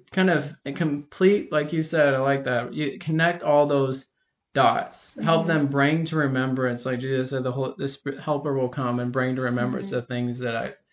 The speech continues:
Speaker 1: um, told you. And so there's this effect, but, um, you know, so, but Jesus's goal was depth. He wanted them to abide with him. He didn't just want a shallow faith where people, um, kind of gave, um, you know,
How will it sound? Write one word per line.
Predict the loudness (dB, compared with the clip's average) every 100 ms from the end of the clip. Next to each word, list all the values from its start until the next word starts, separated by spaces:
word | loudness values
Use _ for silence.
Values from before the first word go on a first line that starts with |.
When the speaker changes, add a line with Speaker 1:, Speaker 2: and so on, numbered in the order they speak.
| _ _ -8
Speaker 1:
um, | -4 -2 -2
told | 0 0 0
you. | -4
And | -2 -2
so | 2 4 4 2 -4 _ _ _ _ _ _ -2
there's | 4 4 4
this | 0 0 2 2
effect, | 0 2 2 2 2
but, | 2 4
um, | 4 4 2 -2 -10 _ _
you | 0
know, | 0
so, | 0 0
but | 0 0 -4 _ -4
Jesus's | 2 2 2 0 0 0
goal | -2 2 4 4
was | 0 -4 -6
depth. | 0 0 0 -6 _ _ 0
He | 4
wanted | 6 4 4
them | 4 2
to | 2
abide | 0 0 2 4 4 2
with | -2
him. | -4 -6 -2
He | 2
didn't | 6 6
just | 4 2
want | 2 0
a |
shallow | 0 2 4 6 4
faith | 2 2 2 2
where | -2 -2
people, | -2 0 0 0 -4 _ _ _ 0
um, | 2 2
kind | 2 2
of | 2 -2 0
gave, | 2 4 4 0 -8 -4
um, | 0 0 -2 -6 -10 _ _ _
you | 0
know, | 2 2 -2